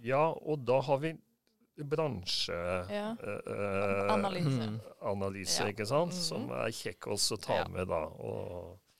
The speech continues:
Speaker 2: For der var det mye informasjon, hvis
Speaker 1: Ja.
Speaker 2: du skal skrive om Elkjøp Power.
Speaker 1: Ja, ikke sant?
Speaker 2: Eh,
Speaker 3: Mm.
Speaker 2: den type bransjen da, elektronikkbransjen.
Speaker 1: Ja.
Speaker 2: Apple.
Speaker 3: Google
Speaker 1: Ja.
Speaker 3: har vel også en funksjon hvor du kan søke på selskap, og så velge en sånn underbransje,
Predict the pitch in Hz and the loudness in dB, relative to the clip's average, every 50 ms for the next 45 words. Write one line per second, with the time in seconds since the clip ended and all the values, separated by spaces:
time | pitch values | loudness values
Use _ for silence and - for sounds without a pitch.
0 | _ _ _ - - - - - 214 208 214 220 240 254 240 214 196 180 180 185 | _ _ _ -20 -18 -16 -10 -4 0 2 2 2 2 0 -2 -4 -6 -8 -10 -10
1 | - 190 190 190 185 175 175 180 - 190 190 - 190 185 185 185 - - 180 170 | -8 -6 -4 -4 -4 -4 -6 -6 -4 -4 -4 -4 -4 -6 -6 -6 -6 -4 -4 -4
2 | 175 175 175 175 175 175 175 180 185 180 180 - 180 175 185 - - - 180 175 | -4 -6 -8 -8 -10 -10 -10 -10 -10 -8 -8 -6 -8 -8 -10 -12 -12 -10 -8 -6
3 | 180 180 - 113 131 139 135 - - - 135 165 - - 123 120 107 101 95 95 | -4 -2 -2 -2 -2 -4 -6 -8 -10 -10 -10 -10 -8 -6 -4 -4 -4 -4 -6 -8
4 | 107 - - 190 190 202 202 208 196 190 196 185 170 175 - 214 208 196 190 - | -10 -8 -6 -6 -6 -6 -6 -8 -8 -8 -8 -8 -8 -6 -6 -6 -4 -6 -6 -8
5 | 190 190 196 196 190 196 202 - - 202 196 190 - 156 190 - _ _ _ - | -8 -8 -8 -6 -8 -8 -8 -10 -10 -10 -8 -8 -8 -10 -12 -14 _ _ _ -12
6 | 101 117 170 190 190 - - 185 185 190 180 - _ _ - - 113 104 101 101 | -10 -8 -8 -8 -10 -12 -12 -10 -10 -10 -12 -16 _ _ -12 -8 -6 -4 -4 -4
7 | 117 123 113 98 90 98 98 92 - 98 98 - - 104 - - 107 90 90 85 | -4 -4 -6 -6 -6 -6 -8 -8 -8 -8 -8 -8 -8 -8 -6 -6 -6 -8 -8 -10
8 | 87 92 - - 101 - - - 98 85 - - - - _ 82 85 85 87 - | -10 -10 -10 -10 -6 -4 -4 -4 -6 -8 -12 -16 -20 -20 _ -18 -12 -6 -4 -4
9 | - 107 90 85 - - - 82 82 _ - 95 - 98 95 98 87 80 - 80 | -4 -4 -6 -8 -10 -10 -10 -14 -16 _ -12 -12 -10 -8 -10 -10 -10 -12 -12 -12
10 | 87 87 90 90 87 92 - - - - - 92 82 - 98 95 87 85 78 71 | -12 -10 -10 -10 -10 -10 -12 -14 -14 -14 -14 -14 -14 -14 -16 -18 -18 -20 -20 -20
11 | 73 71 73 - - - _ _ _ _ _ _ _ - - 80 82 87 - - | -18 -18 -18 -18 -20 -20 _ _ _ _ _ _ _ -14 -12 -12 -10 -8 -8 -8
12 | - 95 | -8 -8